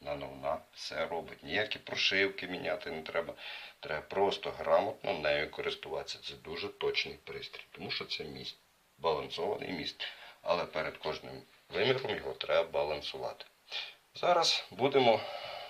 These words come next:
уже на відкалібрований кабель. Я пару резисторів вам покажу. І, е, попробуємо поміряти за допомогою нановни.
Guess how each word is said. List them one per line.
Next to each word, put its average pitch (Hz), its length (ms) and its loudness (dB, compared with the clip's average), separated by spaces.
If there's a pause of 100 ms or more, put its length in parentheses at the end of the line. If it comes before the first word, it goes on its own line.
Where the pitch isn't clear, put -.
(160)
уже 120 240 4
на 92 240 2 (1500)
відкалібрований 92 680 6
кабель. 131 380 8 (1040)
Я 85 400 6 (400)
пару 82 320 4
резисторів 107 600 0
вам 107 200 4
покажу. 98 500 4 (1600)
І, 120 260 -6 (200)
е, - 200 -2
попробуємо 101 760 2
поміряти - 600 0
за 143 140 -6
допомогою 85 680 -4
нановни. 71 460 -6